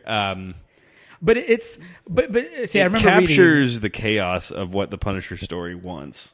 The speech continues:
Speaker 2: Right, and it, it goes back to the R rating. I think that the R rating for me is essential when it comes to the Punisher, and this one is just what I would expect. It's violent,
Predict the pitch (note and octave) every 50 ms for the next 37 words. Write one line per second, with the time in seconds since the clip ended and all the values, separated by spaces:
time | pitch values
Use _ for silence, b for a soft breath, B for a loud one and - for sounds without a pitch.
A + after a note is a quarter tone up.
0 | - - A#3+ A#3+ E3 C#3+ C#3+ - - F3+ E3 F3+ A3 A3+ - G3+ G#3 - - A#3
1 | G#3+ - B3+ F3 D3+ F3+ E3 - E3 C#3+ C#3+ C#3+ C#3+ C3+ C3+ B2+ A#2+ A2+ A#2 C3+
2 | C#3+ - F3+ E3+ D#3 D3+ C3 C#3 C#3+ D3 D#3 D#3+ D#3 D#3+ D#3+ D3+ D#3 D#3+ D#3+ D3+
3 | - - D3 C#3+ D3+ D3+ D3+ C#3+ C3+ - C#3+ - - D#3 C#3+ C#3+ - - C#3+ B2
4 | C3 C3 C3 - D3+ C3+ B2+ - C#3+ C3+ B2+ - C#3+ C#3 C#3 C#3+ - - D#3+ F3
5 | F#3 B B B B B D3 B - D3+ D3 C#3+ D3 C3+ D#3 D#3 - - E3 E3
6 | D#3 D3+ D3 D3+ - - C#3+ C3 - - D3 C#3+ C3 A#2+ - - _ - D#3+ C#3+
7 | C#3+ C#3 C3+ C3 C3 C3 C3+ - - - - C#3+ C3 C3 _ _ _ _ - E3+
8 | D3 C3 B2 C#3+ - E3 C#3+ - - B2+ A#2+ C#3 C#3+ D3 D3 D3 D3 C#3+